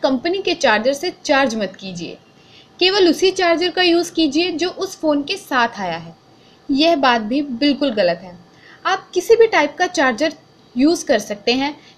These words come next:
चाहे वो किसी भी कंपनी का हो। बस ध्यान इस बात का रखना है कि जो दूसरा चार्जर हो वो duplicate ना हो, बाकी कोई समस्या नहीं है। यह भी आपने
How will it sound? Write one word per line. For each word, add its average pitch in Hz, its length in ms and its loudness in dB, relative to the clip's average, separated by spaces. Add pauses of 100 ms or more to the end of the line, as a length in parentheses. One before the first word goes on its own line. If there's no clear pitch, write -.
(100)
चाहे 339 260 4
वो 392 120 -4 (120)
किसी 359 240 0
भी 403 120 2
कंपनी 233 400 -2
का 202 140 -4
हो। 180 200 -8 (320)
बस 269 260 2
ध्यान 277 420 0
इस 381 240 -6
बात 294 220 0
का 262 80 0
रखना 220 300 -6
है 269 220 -6 (400)
कि 381 100 4
जो 370 240 0
दूसरा 311 420 0
चार्जर 254 440 2
हो 285 80 2 (140)
वो 339 140 -4
duplicate 294 640 2
ना 190 120 -2
हो, 185 200 -8 (340)
बाकी 330 380 0
कोई 220 200 0
समस्या 269 400 -2
नहीं 269 260 -2
है। 262 100 -8 (340)
यह 370 300 4
भी 440 180 8
आपने 349 340 0